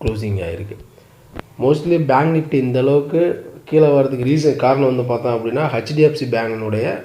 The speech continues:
டவுன் சைடு தான் வந்து பேங்க் Nifty ஒரு நல்ல ஒரு செல்லிங்க்கு ஃபாலோ ஆக சான்ஸு. இப்போ திரும்ப இந்த க்ளோசிங் லெவல்ல இருந்து பேங்க் Nifty-னுடைய சப்போர்ட் என்ன, ரெசிஸ்டன்ஸ் என்ன? திரும்ப நம்ம பேங்க் Nifty டவுன் சைடுக்கான சப்போர்ட் வந்து ஐம்பத்தி ரெண்டாயிரத்தி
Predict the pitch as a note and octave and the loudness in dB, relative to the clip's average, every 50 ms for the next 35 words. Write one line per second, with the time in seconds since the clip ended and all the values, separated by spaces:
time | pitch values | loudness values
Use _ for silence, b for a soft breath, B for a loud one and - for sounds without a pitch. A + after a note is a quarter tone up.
0 | - F3 B2 A#2 A#2 C3+ C#3 - C3+ A#2+ A2+ A2+ C3 C3+ B2+ A#2 B2 D3 C#3 A#2+ | -12 -8 -4 -2 0 0 0 -2 -2 -2 -2 -2 -2 -2 -2 -2 -4 -4 -2 -2
1 | A2+ A#2 A#2 A#2 A2 A2 C3+ D#3 A3 - - - - - - A2+ A#2+ A#2 A2 G#2+ | -2 -2 -2 -4 -4 -4 -4 -6 -6 -8 -12 -18 -12 -6 -4 -2 -2 -2 -2 -2
2 | A#2 A#2+ A#2+ A2+ A2 - - - - B B B B B B B B _ _ - | 0 0 0 0 0 -2 -4 -8 -12 B B B B B B B B _ _ -10
3 | - - B2+ B2 B2+ C3 B2+ B2 B2 G#2+ G#2 - A2 A#2 A#2+ A2 A2 A#2 D3 D3+ | -6 -4 -2 0 0 0 0 0 -2 -4 -2 0 0 0 2 0 0 -2 -4 -6
4 | - - A#2 G#2 G#2+ G#2 G#2 - - - B B B B B B B B B B | -6 -4 -4 -2 -4 -4 -6 -10 -14 -18 B B B B B B B B B B
5 | - C3 B2 C#3 D3+ D#3 D#3 D#3 - D#3 D#3 F3+ F3+ F3+ E3 D#3+ D#3 C#3 C#3 B2+ | -12 -6 -2 2 2 2 2 2 0 2 2 4 6 6 6 6 6 4 2 0
6 | - - D3 D#3+ F3 F3 E3 F#3 E3+ D3+ C#3 C3 B2+ B2 B2 A#2 A2 A2 A#2 A#2 | 0 4 4 6 6 6 6 4 4 4 4 4 2 2 2 0 0 0 -2 -4
7 | B2 D3 F3 F#3 F3+ - - A2 A#2 A#2 C3 D3 D#3+ D#3 D#3 D3 - C#3 B2 A#2+ | -4 -2 -2 -2 -4 -6 -6 -2 0 2 2 2 2 2 2 0 0 0 -2 0
8 | A2+ A2 A2+ C#3 D3 - - - - - - D#3 D3+ C#3 C#3 B2+ A2+ A2+ B2 C#3+ | 0 0 -2 -2 -4 -4 -4 -2 -2 0 2 2 2 2 2 0 -2 -2 -2 -2
9 | D#3 D#3 C3+ A2+ G#2+ A#2+ A#2+ B2 B2+ A#2 A2 G#2 G#2+ G2 F#2+ F#2 G2+ - - B | -2 -2 -4 -4 -6 -6 -6 -6 -6 -6 -4 -6 -6 -6 -6 -8 -8 -10 -14 B
10 | B B B B B B B - - D3+ F3 F3+ F3 F3 E3 D#3 C#3 C3+ A#2+ A#2+ | B B B B B B B -4 0 2 4 4 6 6 6 6 4 2 2 2
11 | C3 C3 D3 D3+ D3+ C#3+ C#3+ C#3 C#3 C3+ C3 C3 C3 C3 B2 B2 B2 D3 E3 D#3+ | 2 2 2 2 2 0 0 0 -2 -2 -2 -6 -6 0 2 4 4 4 2 2
12 | - D#3 C3+ C#3 - C3 A#2+ A#2+ A#2 G#2 A#2 A2 G#2+ - C3+ B2+ B2 A#2 A2+ A#2+ | 0 0 0 0 0 -2 -2 -4 -4 -4 -4 -4 -2 0 -2 0 0 0 0 0
13 | A#2+ D3 B2+ A2+ A2+ C3 C#3+ D3 D3+ - C3+ B2+ A#2+ A#2+ A#2+ B2 A#2 A#2 A2 G#2+ | 0 0 0 0 -2 -2 0 0 0 0 0 0 -2 -2 -2 -2 -2 -2 -2 -4
14 | G#2+ G#2 G#2 D3 C#3 | -4 -6 -4 -4 -4